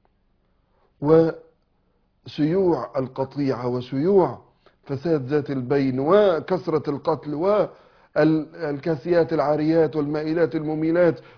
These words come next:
وتعذيب الناس بالسياط وغيرها من العلامات الكثيرة الصغرى. لماذا هذه اسمها علامات صغرى؟ ولماذا هناك علامات اسمها العلامات الكبرى؟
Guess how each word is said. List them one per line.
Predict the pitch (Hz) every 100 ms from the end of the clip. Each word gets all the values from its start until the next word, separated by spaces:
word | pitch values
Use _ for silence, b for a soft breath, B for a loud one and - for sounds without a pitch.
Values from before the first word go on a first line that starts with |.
| b
وتعذيب | 214 240 190 - - 160 156 190 160
الناس | 160 165 175 151 135
بالسياط | 151 - 170 170 156
وغيرها | 208 240 214 - _ _ _ _ _ _ _ _ - 131 185 170 143 131
من | 123 127
العلامات | 107 104 104 90 80 _ _ _ _ _ _ 98
الكثيرة | 90 104 95 85
الصغرى. | 87 _ - 127 101 78 - _ _ _ _
لماذا | 117 143 208 196 139 135
هذه | 127
اسمها | 113 - 113
علامات | 104 101 101
صغرى؟ | - 82 - _ _ _ _ _ _ _ _ -
ولماذا | 143 170 208 156
هناك | 135 151
علامات | 120 104 101 104 139 143 _ _
اسمها | 107 104 139 131
العلامات | 104 92 107 131 135
الكبرى؟ | 123 165 135